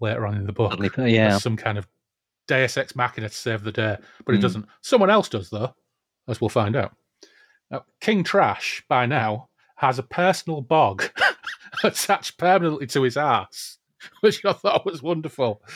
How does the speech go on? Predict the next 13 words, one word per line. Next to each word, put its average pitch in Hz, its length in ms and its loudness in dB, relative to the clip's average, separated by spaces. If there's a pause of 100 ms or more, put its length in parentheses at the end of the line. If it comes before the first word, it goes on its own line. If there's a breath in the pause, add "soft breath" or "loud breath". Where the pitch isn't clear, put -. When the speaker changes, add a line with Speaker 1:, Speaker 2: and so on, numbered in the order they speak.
(420 loud breath)
Speaker 1:
But 151 140 0
he 160 80 4
sends 160 320 4
his 139 120 -2
chief - 300 -2
scientist, 139 540 0
Hot - 340 0
Plate, 107 380 -2 (380 soft breath)
to 113 120 0
infiltrate 139 600 2
the 117 100 -4
yellow 120 380 2
van 104 380 0